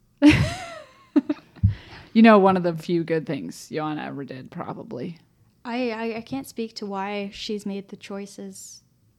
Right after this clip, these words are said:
Speaker 2: that you just described. I don't, when I knew her, she was nothing but good, you know? She always looked out for us.
Speaker 1: Yeah, I mean, she,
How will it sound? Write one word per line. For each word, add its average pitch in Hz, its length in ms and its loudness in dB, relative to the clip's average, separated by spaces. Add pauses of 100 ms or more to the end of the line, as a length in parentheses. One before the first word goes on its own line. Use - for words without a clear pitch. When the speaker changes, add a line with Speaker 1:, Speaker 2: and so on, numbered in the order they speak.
(140)
Speaker 2:
that 208 220 -14
you 208 100 -8
just - 240 -14
described. 202 580 -8
I 208 40 -8
don't, 208 220 -8 (720)
when 233 180 2
I 226 260 2
knew 220 280 0
her, 202 180 -6
she 214 140 -12
was 208 160 -8
nothing 196 400 -6
but 190 200 -14
good, 190 240 -10
you 185 80 -10
know? 190 160 -10
She - 180 -12
always 208 380 -6
looked 190 180 -16
out 190 200 -10
for 190 160 -16
us. - 340 -20 (1300)
Speaker 1:
Yeah, 175 540 -4 (260)
I 208 160 0
mean, 208 540 2 (760)
she, 202 560 -4